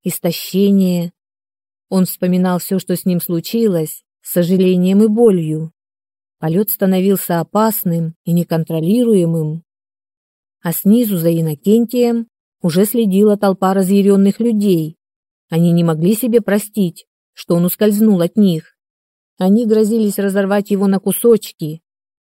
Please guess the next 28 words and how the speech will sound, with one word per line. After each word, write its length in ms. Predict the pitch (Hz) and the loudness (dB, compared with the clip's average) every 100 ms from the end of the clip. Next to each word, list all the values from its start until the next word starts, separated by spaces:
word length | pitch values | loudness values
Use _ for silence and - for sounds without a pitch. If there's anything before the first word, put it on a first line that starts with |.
| _ _ _ _ _ | _ _ _ _ _
Когда 340 | - 170 180 175 | -4 0 2 2
он 100 | 175 | 2
уже 180 | 175 170 | 0 -2
почти 360 | 165 - 185 | -4 -4 -2
упал 320 | 170 165 175 | -2 0 0
на 140 | 170 165 | 2 0
землю, 600 | 170 233 226 165 156 160 _ _ | 2 2 2 0 -4 -8 _ _
то 120 | - 233 | -4 0
подумал 460 | 226 208 220 220 | 0 2 2 2
о 80 | 247 | 2
ней, 500 | 240 208 180 160 170 _ _ _ _ _ | 4 2 2 -2 -8 _ _ _ _ _
и 100 | 165 | -4
тогда 340 | - 170 180 | -2 -2 2
он 100 | 196 | 2
снова 400 | 202 254 262 196 | 0 0 0 0
вознёсся 560 | 170 185 190 175 - 202 | 0 0 0 0 -2 -2
вверх. 560 | 196 190 170 160 _ _ _ _ _ _ _ _ | -2 0 -2 -4 _ _ _ _ _ _ _ _
Ему 300 | 170 170 202 | -2 0 0
следует 600 | - 226 226 214 220 208 | -2 -2 0 2 0 2
только 300 | 220 214 220 | 2 2 0
думать 380 | 202 220 214 247 | 2 2 2 2
о 60 | |
ней, 480 | 240 226 185 165 165 _ _ _ _ | 4 4 4 0 -6 _ _ _ _
потому 360 | - 165 180 180 | -6 -2 0 0
что 180 | - 180 | -2 -2
только 320 | 190 180 196 | -2 -2 2
эта 260 | 190 190 220 | 2 2 4
мысль 520 | 233 214 175 160 | 4 2 -4 -6